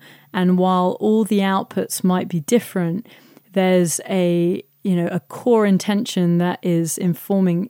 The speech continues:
each one of them. So they're all actually very connected. Seeing,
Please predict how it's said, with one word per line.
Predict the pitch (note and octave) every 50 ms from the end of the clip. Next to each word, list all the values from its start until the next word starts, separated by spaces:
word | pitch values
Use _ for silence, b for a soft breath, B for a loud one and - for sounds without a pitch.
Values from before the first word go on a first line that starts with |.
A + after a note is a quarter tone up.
| - _ -
each | G3+ G#3 - - -
one | - G3+ G#3 G3+
of | G3+ F3+
them. | F3+ F3 D#3+
So | - - F#3+ F3
they're | F3 F3 F3 F3+ F3+
all | F#3+ G3+ G3 F#3+
actually | F#3 F#3+ G3+ - - - - F#3 F3+ F#3 - - _ _
very | - E3+ - - B3+ B3+ B3 G#3+ G3 F3+
connected. | E3 - - F#3 F3+ - - - - G3+ - F3 - B B B B B B B B B B B
Seeing, | - - - - - A#3+ B3 B3+ B3 A#3 A3+ G#3+ G#3 G3+ G3 G3 F#3